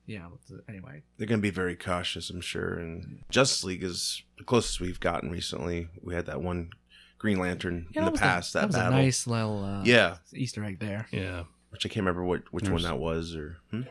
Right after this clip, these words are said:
Speaker 4: Well, they said it was one from, like, a very early Green Lantern comic, but then, uh, it might have been Snyder. I can't remember who. They said it wasn't that. So
Speaker 2: Oh.
Speaker 4: we, we're no, we're
Speaker 1: Well,
Speaker 4: not
Speaker 1: obviously it wasn't Abin Sur.
Speaker 4: No,
Speaker 2: No.
Speaker 4: but it was, like, some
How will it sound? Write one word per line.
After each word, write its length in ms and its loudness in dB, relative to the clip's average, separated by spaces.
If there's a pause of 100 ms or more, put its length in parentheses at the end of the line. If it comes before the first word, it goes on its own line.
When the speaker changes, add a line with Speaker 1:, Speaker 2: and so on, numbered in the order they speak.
Speaker 4:
Well, 180 8
they 220 8
said 240 4
it 60 10
was 180 8
one 300 8
from, 200 4
like, 160 4
a 80 2
very 480 6
early 300 4
Green 240 2
Lantern 240 4
comic, 400 0
but 140 -4
then, 300 2 (1200)
uh, 40 -12 (180)
it 100 -4
might 100 2
have 80 2
been 140 2
Snyder. 480 0
I 60 -4
can't 160 2
remember 260 2
who. 380 0
They 140 -6
said 180 -2
it 80 0
wasn't 320 0
that. 240 -2 (680)
So 180 -4
Speaker 2:
Oh. 40 2
Speaker 4:
we, 260 4
we're 120 -2
no, 160 0
we're 120 -4
Speaker 1:
Well, 120 4
Speaker 4:
not 60 8
Speaker 1:
obviously 280 4
it 80 2
wasn't 280 -2
Abin 280 -8
Sur. 480 -6 (180)
Speaker 4:
No, 400 8
Speaker 2:
No. 80 2
Speaker 4:
but 80 6
it 60 8
was, 180 4
like, 260 0
some 360 0